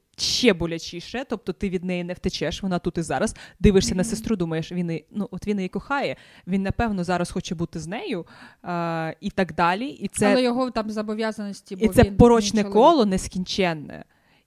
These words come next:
Speaker 1: І я не впевнена, що терапевт здатен допомогти в цьому питанні. І...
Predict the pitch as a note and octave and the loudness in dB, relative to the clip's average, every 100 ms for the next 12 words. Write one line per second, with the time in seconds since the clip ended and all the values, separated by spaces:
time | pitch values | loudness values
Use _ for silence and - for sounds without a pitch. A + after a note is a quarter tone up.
0 | - F#3 G#3 G3+ - C#4 B3+ G3 G3+ F#3+ | -8 0 0 0 -2 -2 0 -4 -6 -6
1 | F3+ A#3+ A#3 F#3 F#3+ F3+ D#3+ F#3 F3+ - | -4 -4 -4 -4 -6 -6 -6 -6 -6 -6
2 | A#3 - - F3 D#3 _ _ _ F#3 - | -8 -8 -8 -8 -8 _ _ _ -4 -2
3 | F#3 D#4 C#4+ G3 - _ _ _ _ _ | -4 -2 -4 -6 -8 _ _ _ _ _
4 | _ _ _ A3+ G#3 F#3+ | _ _ _ -2 -2 -2